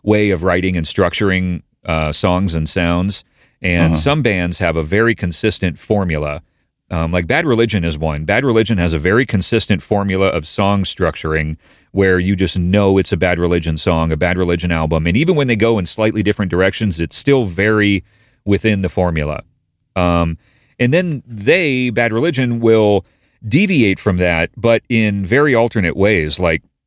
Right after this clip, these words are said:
Speaker 1: Greg Graffin, the singer, he, uh, likes country music, but he doesn't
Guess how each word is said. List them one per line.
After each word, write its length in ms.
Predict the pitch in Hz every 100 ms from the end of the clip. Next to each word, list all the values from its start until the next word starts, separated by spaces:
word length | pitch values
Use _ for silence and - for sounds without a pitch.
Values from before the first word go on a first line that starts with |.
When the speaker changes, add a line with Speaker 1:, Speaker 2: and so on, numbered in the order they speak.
| -
Speaker 1:
Greg 200 | 127 143
Graffin, 360 | 120 147 110
the 80 | 85
singer, 460 | 87 165 147 82 92 _ _ _ -
he, 460 | 156 185 175 151 - -
uh, 280 | 104 101 95
likes 280 | 98 117 -
country 340 | 123 165 135
music, 460 | 87 80 78 71 - _ -
but 220 | 120 117
he 100 | 120
doesn't 340 | 127 135 135